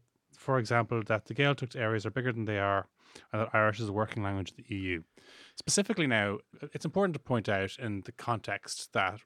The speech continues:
in the, in days after significant s-, shootings in the United States, uh, to compare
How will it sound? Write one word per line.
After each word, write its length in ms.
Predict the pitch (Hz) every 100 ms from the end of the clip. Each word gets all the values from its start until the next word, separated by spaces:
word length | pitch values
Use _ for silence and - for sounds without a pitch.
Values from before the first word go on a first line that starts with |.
| _ _ 127
in 120 | 151
the, 120 | 143 143
in 280 | 147 147 139 - _ _ _ -
days 400 | 156 170 156 123
after 520 | 117 - - 113 101 113
significant 600 | - 120 117 123 - 107
s-, 100 | -
shootings 520 | - - 117 110 107
in 60 | 101
the 40 |
United 240 | 98 107 104
States, 560 | - 98 95 - - - - -
uh, 280 | 98 92 92
to 80 | -
compare 560 | 110 - 110 107 101